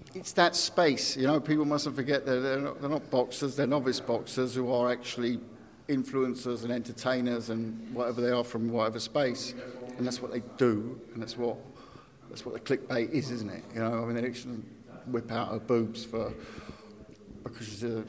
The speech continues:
you know, she's an exhibitionist who knows exactly that will do, I don't know,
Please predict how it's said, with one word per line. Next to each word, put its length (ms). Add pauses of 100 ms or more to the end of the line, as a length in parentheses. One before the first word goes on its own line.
(120)
you 120
know, 120 (100)
she's 240
an 120
exhibitionist 680
who 60
knows 420
exactly 380
that 120
will 60
do, 340 (180)
I 120
don't 120
know, 160